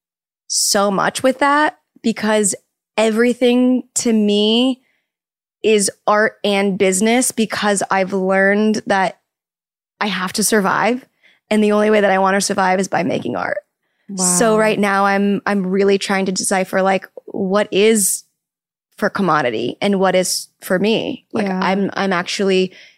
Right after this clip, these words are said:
Speaker 1: trying to figure that out. And I think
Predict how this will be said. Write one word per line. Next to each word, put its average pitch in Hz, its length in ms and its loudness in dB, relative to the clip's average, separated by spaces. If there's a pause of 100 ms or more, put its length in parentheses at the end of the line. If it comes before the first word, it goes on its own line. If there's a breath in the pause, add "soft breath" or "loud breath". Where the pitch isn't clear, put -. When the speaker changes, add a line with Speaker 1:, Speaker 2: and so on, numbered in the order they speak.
(140 loud breath)
Speaker 1:
trying 254 560 2
to 208 180 0
figure 190 420 -2
that 190 180 0
out. 190 240 -2
And 208 100 0
I 190 140 0 (240)
think 254 680 0